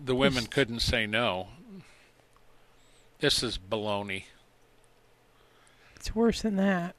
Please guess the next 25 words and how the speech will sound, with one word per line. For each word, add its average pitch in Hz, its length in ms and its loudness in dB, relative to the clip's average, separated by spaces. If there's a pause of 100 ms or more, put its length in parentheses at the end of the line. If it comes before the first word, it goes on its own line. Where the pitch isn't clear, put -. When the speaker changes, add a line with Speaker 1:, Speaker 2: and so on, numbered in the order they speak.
(120)
Speaker 1:
And 139 200 2
then 160 160 8
I 147 180 10
hear 135 300 4
out 127 160 6
of 120 100 -2
Ilhan 135 380 4
Omar, 117 600 2 (160)
who 120 200 0
has 123 600 4 (100)
a 127 100 -6 (380)
picture - 480 -2
of 117 220 -2
her 104 320 -2 (760)
with 117 240 0
Al-Shabaab, 120 800 4
I 101 120 2
think 110 360 -2
it 101 80 -4
is, - 420 -2
in 131 160 -4
her 110 140 -2
native 113 680 0 (920)
homeland. 107 600 -4 (760)
Speaker 2:
Somalia. 175 840 0